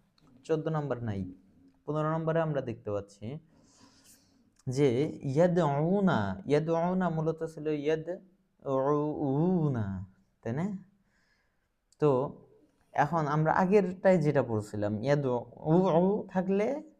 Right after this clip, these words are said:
ওয়াওয়ের উপরে সাকিন দিলে উচ্চারণে ইয়াদউ হয়, তখন পড়তে সুবিধা হয়। এখানেও ইয়াদউ বানাও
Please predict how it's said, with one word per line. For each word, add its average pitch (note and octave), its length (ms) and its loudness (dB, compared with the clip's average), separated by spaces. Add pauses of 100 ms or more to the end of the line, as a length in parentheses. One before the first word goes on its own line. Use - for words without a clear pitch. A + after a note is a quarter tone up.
(360)
ওয়াওয়ের D#3 280 4
উপরে D#3+ 200 -2
সাকিন D#3+ 360 -6
দিলে F3+ 340 -2 (460)
উচ্চারণে D#3+ 680 -2 (360)
ইয়াদউ C#3 680 4
হয়, F#3+ 380 4
তখন D#3 280 -2 (120)
পড়তে C#3 260 -8
সুবিধা G#2 340 -8
হয়। F#2 140 -10 (560)
এখানেও F3+ 400 0
ইয়াদউ D3+ 680 6
বানাও F#3 420 4